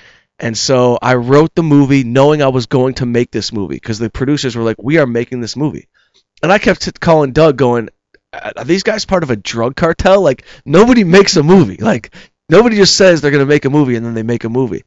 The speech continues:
These guys, the entire way, did not balk. And so I wrote it knowing I was gonna make it. I wrote it with my voice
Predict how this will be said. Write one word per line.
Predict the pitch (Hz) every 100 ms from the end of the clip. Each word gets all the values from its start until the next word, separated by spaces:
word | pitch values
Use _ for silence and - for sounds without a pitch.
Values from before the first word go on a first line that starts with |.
| _ _ _
These | 135 147 165
guys, | - 135 127 123 123 - - _ _ _ _
the | 123 117
entire | 110 127 127 143
way, | 139 135 113 110 104 - _
did | - 113
not | 117 107 -
balk. | 113 104 - - _ _ _ -
And | 117
so | - 120
I | 104 135
wrote | 127 135 135
it | 95
knowing | 110 120 123 131
I | 127
was | 131
gonna | 139 139
make | 113 101 110
it. | 117 - _ _ -
I | 120
wrote | 123 135
it | 135
with | 120 107
my | 110 120
voice | 139 117 107 120 131